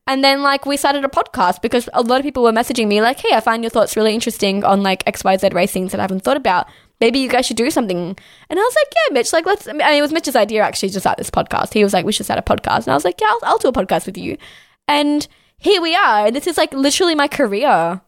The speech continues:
right now. Like, I have two years writing experience in journalism where I mostly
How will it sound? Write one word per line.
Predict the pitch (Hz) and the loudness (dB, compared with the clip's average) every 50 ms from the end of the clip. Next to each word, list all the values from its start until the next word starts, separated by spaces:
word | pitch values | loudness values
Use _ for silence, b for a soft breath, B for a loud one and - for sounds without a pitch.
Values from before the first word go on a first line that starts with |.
| _ _ - | _ _ -2
right | 220 208 185 196 | -2 -2 0 0
now. | 208 196 185 165 | 0 0 0 0
Like, | 160 208 208 - - | 0 -2 -2 0 0
I | - 214 240 247 254 | 2 2 2 2 0
have | 254 254 240 233 226 220 - b b b b b - | 0 2 4 4 2 2 -4 b b b b b -8
two | - - | -4 0
years | 285 277 269 254 240 233 | 0 2 2 2 2 2
writing | 214 208 220 214 | 2 2 2 0
experience | 196 - - 190 190 190 196 | -2 -4 -4 -4 -2 -2 -4
in | 202 | -2
journalism | 196 240 240 247 240 240 - 247 233 | 0 2 2 2 2 2 0 0 0
where | 220 202 175 | 2 2 2
I | 175 | 2
mostly | 180 185 185 202 - - 226 208 202 | 0 0 -2 0 0 -2 -4 -4 -6